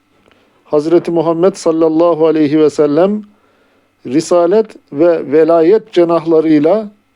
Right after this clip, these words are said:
peygamberlik ve velilik kanatlarıyla, yani kendinden evvel, kendinden önce bütün enbiyanın,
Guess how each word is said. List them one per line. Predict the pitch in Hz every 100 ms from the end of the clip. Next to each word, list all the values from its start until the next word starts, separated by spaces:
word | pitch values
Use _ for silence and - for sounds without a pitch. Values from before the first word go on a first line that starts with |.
| _ _ _ _ _ _ -
peygamberlik | 156 165 175 170 170 165 214 202 - _
ve | - 151 170 160
velilik | 143 160 175 175 208 -
kanatlarıyla, | 165 160 160 165 160 170 143 123 95 _ _ _ _ _ _ -
yani | 139 185 185 151 - -
kendinden | 156 160 165 175 202
evvel, | 196 175 160 165 120 - _ -
kendinden | 151 156 156 160 196 190 -
önce | 165 170 160 147 143
bütün | 151 - 226
enbiyanın, | 185 175 170 165 165 160 160 151 113